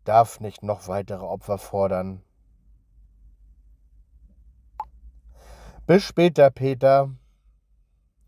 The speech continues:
Guti Putti, was ist unser nächster Auftrag? Was sollen wir machen? Ich bin bereit für alles. Melissa, uhu! Komm, Melissa, lass mal Melissa checken. Ach so, mit der haben wir schon geschrieben.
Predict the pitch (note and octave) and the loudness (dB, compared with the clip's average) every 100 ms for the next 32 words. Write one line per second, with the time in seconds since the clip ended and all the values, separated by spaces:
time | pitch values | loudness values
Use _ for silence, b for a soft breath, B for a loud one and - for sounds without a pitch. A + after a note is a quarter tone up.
0 | _ _ _ _ _ _ b b b b | _ _ _ _ _ _ b b b b
1 | b b - C4+ C4+ G3+ F#3 C#3+ A#2+ G#2 | b b 0 0 2 0 2 0 -4 -10
2 | - _ - D#3+ - F#3+ G3 G3 G3+ F#3+ | -12 _ 2 2 2 -4 2 4 4 4
3 | E3+ G#3 - B2 A#2 C3 - F3+ E3 G3+ | 4 4 2 -2 0 -4 4 4 4 -2
4 | A#2 A#2+ A#2+ F3 E3+ E3+ C#3+ - G#2+ G#2+ | -4 -14 -4 0 2 2 2 -4 -8 -8
5 | F#2 - b b b b A3 C4 C4+ D4+ | -10 -16 b b b b 2 4 8 6
6 | F#4 - B3+ F#3 D#3 G#3+ G#4+ A4 A#4+ A#4 | 6 6 8 8 4 4 6 8 8 8
7 | E4 G3 B2 _ A#3 A3+ F3+ C#3 C3 C3 | 4 -4 -20 _ -8 -6 -10 -10 -12 -12
8 | C#3+ C#3 D3 B2+ A2 - G2+ F#2 _ _ | -12 -10 -4 -4 -4 -10 -10 -18 _ _
9 | G#2 - G#2 G#2 G#2+ A2+ - F#2 A2 F2+ | -12 -8 -8 -4 -4 -4 -12 -16 -12 -12